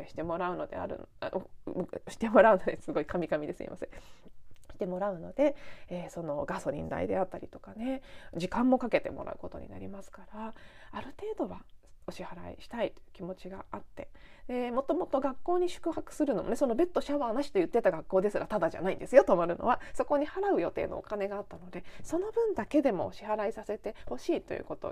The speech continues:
昨日メールをして伝えたんですね。そしたら彼女から、「それ、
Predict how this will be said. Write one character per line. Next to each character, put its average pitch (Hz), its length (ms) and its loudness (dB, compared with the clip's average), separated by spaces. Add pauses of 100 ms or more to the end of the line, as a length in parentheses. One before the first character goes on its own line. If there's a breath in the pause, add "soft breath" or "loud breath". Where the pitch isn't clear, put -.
(100)
昨 285 100 -4
日 285 520 -2
メ 262 160 -2
ー - 20 -4
ル 254 140 -2
を 254 80 -4
し - 60 -16
て 233 120 -8
伝 254 300 -10
え 254 40 -10
た - 140 -12
ん - 40 -16
で - 40 -20 (260)
す - 40 -14
ね。 254 180 -12 (800 soft breath)
そ 240 120 -4
し - 100 -12
た - 100 -10
ら 392 260 -4 (160)
彼 160 160 -8
女 151 180 -12
か 196 140 -16
ら、 269 200 -8 (600 soft breath)
「そ - 120 -8
れ、 170 160 -8